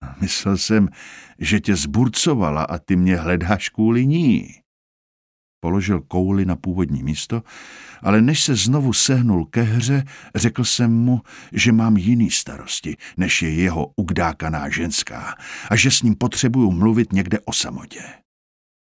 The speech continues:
Goldův kulečníkovej parťák stál kousek od nás a čekal, jestli se bude znovu hrát nebo dál kecat.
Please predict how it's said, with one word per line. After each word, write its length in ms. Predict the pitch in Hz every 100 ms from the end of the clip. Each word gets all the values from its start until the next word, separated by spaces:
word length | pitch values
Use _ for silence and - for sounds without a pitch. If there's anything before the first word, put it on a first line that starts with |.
| _
Goldův 640 | 76 85 85 90 90 87 -
kulečníkovej 760 | 90 90 - 98 87 85 73
parťák 560 | 69 85 80 87 80 76
stál 260 | - 69
kousek 400 | 69 82 - -
od 140 | - 73
nás 360 | 82 92 - - - - - -
a 80 | 92
čekal, 500 | - 139 143 143 143
jestli 320 | 123 110 127
se 180 | 110 98
bude 240 | 87 101 78
znovu 320 | 85 98 78
hrát 580 | 78 87 101 104 98 - - -
nebo 220 | 85 73
dál 400 | 69 85 87 87
kecat. 460 | - 95 - -